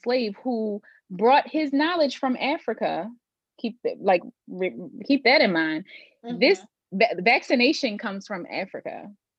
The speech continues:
Speaker 1: It started in Africa. So I just think it was, I just thought that was so powerful that, like, here we are today,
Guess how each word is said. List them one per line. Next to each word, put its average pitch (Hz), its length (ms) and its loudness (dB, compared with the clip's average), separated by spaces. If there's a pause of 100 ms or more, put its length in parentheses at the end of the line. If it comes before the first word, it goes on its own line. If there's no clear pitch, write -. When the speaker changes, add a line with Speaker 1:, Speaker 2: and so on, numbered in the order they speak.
(120)
Speaker 1:
It - 160 -2
started 202 440 0
in 180 100 -8
Africa. 165 640 -14 (480)
So 214 400 6
I 214 160 -4
just 247 220 -8
think 226 160 -10
it 202 80 -10
was, 190 180 -10
I 220 80 -4
just 208 180 -14
thought 202 180 -6
that 185 100 -6
was 185 160 -12
so 202 160 -6
powerful 180 720 -6
that, 156 380 0 (400)
like, 165 440 0 (300)
here 226 240 -8
we 220 160 -6
are 185 160 -4
today, 170 840 -4